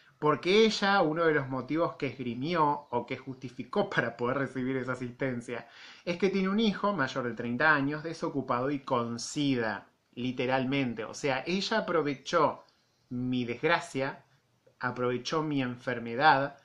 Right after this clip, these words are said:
aprovechó mi desventaja de no poder,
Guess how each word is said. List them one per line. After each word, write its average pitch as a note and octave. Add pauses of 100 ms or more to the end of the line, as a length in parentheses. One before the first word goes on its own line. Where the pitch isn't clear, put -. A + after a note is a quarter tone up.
(400)
aprovechó B2+
mi D#3
desventaja C3+
de A#2+
no C#3
poder, C#3+